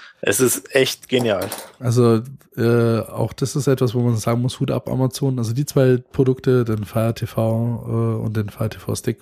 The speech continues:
Speaker 2: Top-Teil.
Speaker 1: Also super.
Speaker 2: Da kann man echt nicht meckern. Äh, ich <laughs> hab noch ein Thema auch. Äh, YouTube hat ja alte Player abgesägt. Ging ein bisschen so durch die Medien hier und da,
Speaker 1: Mhm.
Speaker 2: dass sie ja ihre,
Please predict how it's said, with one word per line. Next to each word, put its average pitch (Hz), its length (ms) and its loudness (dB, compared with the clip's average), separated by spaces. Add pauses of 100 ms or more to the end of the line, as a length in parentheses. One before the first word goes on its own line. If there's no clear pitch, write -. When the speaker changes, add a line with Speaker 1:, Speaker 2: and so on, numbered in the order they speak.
(260)
Speaker 2:
Top-Teil. - 560 -4 (600)
Speaker 1:
Also 110 320 2
super. 110 560 0 (680)
Speaker 2:
Da 120 60 -6
kann 110 160 -2
man 110 80 2
echt 113 160 -6
nicht 107 160 -4
meckern. 110 380 -4 (640)
Äh, 113 260 4
ich - 200 -2
<laughs> - 0 -
hab - 440 0 (120)
noch 135 300 2
ein 151 100 2
Thema 120 260 2
auch. 113 240 -2
Äh, 120 80 -2
YouTube 135 480 2
hat 123 100 4
ja 117 200 4
alte 123 260 2
Player 127 380 6
abgesägt. 110 640 -2 (880)
Ging 123 160 4
ein 120 80 4
bisschen 117 220 0
so 113 80 2
durch 110 160 -2
die - 80 -2
Medien 110 340 2
hier 117 200 0
und 110 120 -2
da, 110 260 2 (440)
Speaker 1:
Mhm. 147 80 -4
Speaker 2:
dass 120 160 2
sie 120 100 4
ja 110 160 6
ihre, 110 920 2